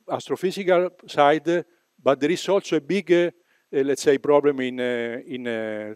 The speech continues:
theory. So let me, so since, uh, let, let, let, let me somehow make s-, tell you something more ex-, interesting, more exciting, possibly for theorists. I tell you why oscillations are not under control. So somehow, while you say, "Ma no, you told that, uh,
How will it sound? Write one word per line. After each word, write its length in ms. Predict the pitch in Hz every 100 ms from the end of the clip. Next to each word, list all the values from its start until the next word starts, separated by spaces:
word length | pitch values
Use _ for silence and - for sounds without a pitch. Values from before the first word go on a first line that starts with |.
| _
theory. 360 | 165 117 107 92
So 160 | - 147
let 180 | 254
me, 200 | 240 196 - _
so 220 | - 147 - _ _ _ _ 160
since, 280 | - 202 165
uh, 100 | 143
let, 180 | 147 190
let, 220 | 185 170
let, 240 | 196 180 - -
let 200 | 151 151
me 300 | 147 135 123
somehow 240 | 117 139 127
make 220 | 135 -
s-, 140 | - - _ _ _
tell 160 | - 131
you 100 | 131
something 320 | 143 127 120
more 200 | 131 165
ex-, 140 | 139 -
interesting, 640 | - 123 135 151 - 170 135
more 120 | 117
exciting, 520 | - 147 143 147 143
possibly 520 | 139 127 - 127 131 _ _ -
for 100 | 127
theorists. 400 | - 180 170 139
I 120 | 135
tell 200 | 202 202
you 140 | 160
why 420 | 139 147 165 175 - _ _ -
oscillations 760 | 123 - 147 165 165 160 160 175
are 120 | - 127
not 340 | 135 151 -
under 220 | 131 120
control. 580 | - 127 113 104 95 104 _ -
So 100 | 135
somehow, 360 | 147 143 110 _ _ _ -
while 240 | 147 165
you 100 | 147
say, 180 | 131 117
"Ma 140 | 123
no, 240 | 160 196 139
you 180 | 127 139
told 420 | 156 185 151 127
that, 260 | 135 123
uh, 140 | 139